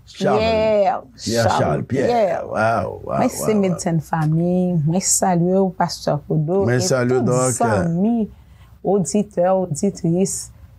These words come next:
Speaker 2: téléspectateurs, internautes qui ban nous attention, yo,
Speaker 1: Mhm.
Speaker 2: qui ban nous, et, m'ta ka di, suggestion de gens,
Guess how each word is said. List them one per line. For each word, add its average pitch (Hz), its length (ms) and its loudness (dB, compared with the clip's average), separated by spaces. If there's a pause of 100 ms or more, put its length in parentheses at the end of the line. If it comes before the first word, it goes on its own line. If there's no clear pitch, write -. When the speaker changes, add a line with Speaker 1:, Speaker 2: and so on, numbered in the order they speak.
(180)
Speaker 2:
téléspectateurs, 190 1300 -2
internautes 190 1080 0 (540)
qui 214 180 0
ban 180 260 2
nous 185 140 2
attention, 180 760 0
yo, 190 400 -2 (320)
Speaker 1:
Mhm. 120 340 2
Speaker 2:
qui 202 180 2
ban 185 360 2
nous, 185 480 2 (380)
et, 190 260 0
m'ta 180 340 0
ka 185 180 0
di, 170 220 0
suggestion 190 1040 0
de 175 240 0
gens, 190 460 0